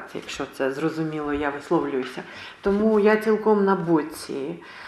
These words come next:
потерпілої телекомпанії в даному випадку і вважаю, що приїжджаючи у, е, міста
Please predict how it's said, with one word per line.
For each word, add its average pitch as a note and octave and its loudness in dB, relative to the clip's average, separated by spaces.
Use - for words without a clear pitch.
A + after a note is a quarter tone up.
потерпілої D3+ 2
телекомпанії F#3 2
в G3 -4
даному F#3+ 0
випадку E3+ 0
і F3 -2
вважаю, G#3+ 4
що D3+ -2
приїжджаючи F3 0
у, E3 4
е, - -2
міста G#3 4